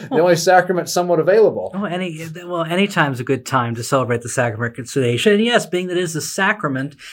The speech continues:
Speaker 2: it bestows grace in very wondrous ways. So a confession is able to be offered still at this time because it's an individual celebration.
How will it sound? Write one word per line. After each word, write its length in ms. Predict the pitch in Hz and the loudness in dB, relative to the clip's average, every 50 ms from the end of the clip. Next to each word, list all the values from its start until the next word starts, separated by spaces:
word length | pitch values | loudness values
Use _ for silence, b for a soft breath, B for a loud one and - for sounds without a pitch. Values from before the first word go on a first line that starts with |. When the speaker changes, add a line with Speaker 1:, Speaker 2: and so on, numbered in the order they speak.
| B B 117 B | B B -8 B
Speaker 2:
it 120 | 156 156 156 | -2 0 0
bestows 440 | 151 127 - - 147 139 131 120 | -2 -2 0 0 0 0 0 -2
grace 480 | 117 - 143 139 139 135 123 120 - - | -2 0 2 2 4 2 0 -2 -4 -4
in 80 | 135 117 | -2 0
very 160 | 123 120 120 | 0 0 0
wondrous 480 | 117 117 120 117 113 117 113 - - | 0 -2 -2 -2 -2 -4 -4 -6 -6
ways. 480 | 131 127 135 131 123 110 107 110 110 - | -4 -2 -2 0 0 -2 -2 -4 -8 -6
So 360 | - - 135 127 127 127 120 B B B B B B B B | -2 -2 0 0 0 -2 -4 B B B B B B B B
a 60 | 214 | 2
confession 500 | 208 220 - 208 233 247 - - - 226 | 2 2 2 2 0 0 0 0 0 0
is 160 | 208 190 160 | 0 0 -2
able 300 | 202 175 175 180 175 175 | 0 0 0 0 -2 -2
to 40 | 147 | -2
be 120 | 156 160 | 0 0
offered 360 | 151 151 151 156 - 156 156 - | 2 2 0 0 -2 -4 -4 -4
still 460 | - - - - 151 143 143 139 139 | -8 -10 -4 -4 -2 -2 -2 -2 -4
at 120 | 131 135 | -6 -4
this 180 | 147 135 - - | -6 -8 -8 -6
time 320 | - - 131 127 135 139 | -4 -4 -2 -2 -2 -4
because 420 | - 135 - - 135 139 135 131 - | -6 -8 -6 -4 -4 -4 -4 -4 -4
it's 180 | 156 156 156 | -6 -4 -4
an 120 | 143 139 135 | -4 -6 -6
individual 920 | - 147 139 131 139 131 117 135 127 113 107 120 127 131 127 123 113 - | -6 -6 -4 -2 -2 0 0 -2 -2 -2 -6 -6 -6 -4 -4 -4 -6 -6
celebration. 920 | - - 156 135 120 120 107 117 113 113 117 - - - 135 135 147 147 | -2 0 0 0 0 -2 -4 -2 -2 -2 -2 -4 -4 -4 -4 -6 -8 -10